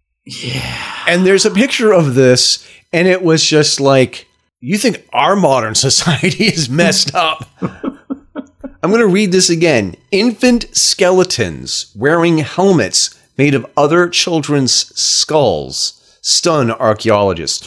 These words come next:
Speaker 2: So you took a dead, a dead kid that's a little bigger than yours, clean out that kid's skull, and then you're making the, your, your kid wearing this other kid's skull as a helmet.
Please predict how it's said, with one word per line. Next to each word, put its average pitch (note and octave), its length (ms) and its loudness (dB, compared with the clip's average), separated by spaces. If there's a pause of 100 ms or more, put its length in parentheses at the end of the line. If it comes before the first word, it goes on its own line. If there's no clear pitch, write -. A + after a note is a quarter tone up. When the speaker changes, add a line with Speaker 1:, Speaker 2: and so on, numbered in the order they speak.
(140)
Speaker 2:
So - 140 -2
you D#3 100 4
took C4+ 200 -2
a C4 60 -2
dead, F3 420 2 (200)
a C#3 100 0
dead D#3 400 0
kid E2+ 520 -2 (800)
that's D#3 160 0
a D3+ 60 0
little G3 240 2
bigger G#3+ 360 0
than F3 200 2
yours, D3+ 840 0 (300)
clean A3+ 360 0
out G3+ 200 0
that G3 260 0
kid's C3+ 280 0
skull, D#2 600 -2 (200)
and D3 120 -4
then F#3 140 4
you're F3+ 180 4
making E3+ 640 2 (1900)
the, A#2 320 -8
your, F#3 240 0
your G#3+ 320 2
kid E3+ 500 0 (200)
wearing F3+ 320 2
this E3+ 260 2
other A3 240 2
kid's C3 380 0
skull A2+ 600 2
as C3 220 4
a A#2+ 100 2
helmet. C3 560 0